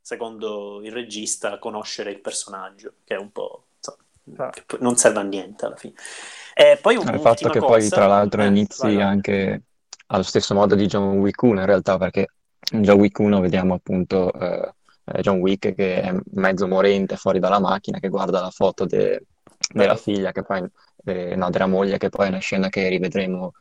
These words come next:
Speaker 3: eh, giusto a fine del film. Anche qua si inizia con, effettivamente con Chris Hemsworth che è nelle scene finali del film, mezzo morente, che ricorda il
Speaker 1: Mhm.
Speaker 3: figlio. Quindi ho pensato,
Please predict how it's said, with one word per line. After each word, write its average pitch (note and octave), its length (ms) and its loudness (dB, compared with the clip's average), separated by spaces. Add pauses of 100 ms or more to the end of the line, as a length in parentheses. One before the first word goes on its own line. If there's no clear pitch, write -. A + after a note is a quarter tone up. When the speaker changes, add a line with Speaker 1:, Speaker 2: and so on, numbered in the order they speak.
(300)
Speaker 3:
eh, - 180 -6
giusto F#2+ 480 -4
a - 100 -12
fine F#2+ 240 -2
del G2 140 -4
film. - 280 -6
Anche G2 240 -2
qua G2 240 -2 (340)
si - 120 -8
inizia F#2+ 300 -2
con, G2 120 -2
effettivamente G2 680 -6
con F#3 460 -4
Chris G#2 240 -8
Hemsworth G3 500 -4
che - 300 -6 (520)
è F#2 140 -2
nelle F2 300 -6
scene F#2 280 -2
finali F2+ 380 -2
del G2 160 0
film, F#2+ 320 -4
mezzo F#2 280 -2
morente, F#2+ 600 -2 (520)
che - 80 -4
ricorda F#2+ 440 2
il F2+ 80 -4
Speaker 1:
Mhm. - 60 -12
Speaker 3:
figlio. G2 280 -4
Quindi G2 200 0
ho F#2 40 -8
pensato, G2 540 0